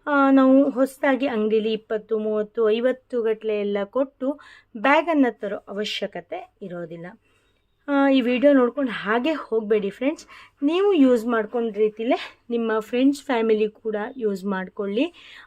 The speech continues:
ಅವರು ಕೂಡ, ಆ, ಇದೇ ರೀತಿಯಾಗಿ ಸ್ಟಿಚ್ ಮಾಡಿಕೊಂಡ್ರೆ ಚೆನ್ನಾಗಿ ಇರುತ್ತೆ,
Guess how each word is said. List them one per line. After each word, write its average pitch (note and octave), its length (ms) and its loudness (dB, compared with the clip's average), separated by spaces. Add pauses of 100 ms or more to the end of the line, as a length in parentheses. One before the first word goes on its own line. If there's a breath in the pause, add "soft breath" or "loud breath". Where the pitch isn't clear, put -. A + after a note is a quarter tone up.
ಅವರು D#4 240 0
ಕೂಡ, A3+ 240 -2 (640)
ಆ, A#3+ 160 -2
ಇದೇ A3+ 400 4
ರೀತಿಯಾಗಿ G#3 500 0
ಸ್ಟಿಚ್ G#3+ 380 -10
ಮಾಡಿಕೊಂಡ್ರೆ G3 440 -6
ಚೆನ್ನಾಗಿ C#4+ 520 -2
ಇರುತ್ತೆ, G3+ 480 -2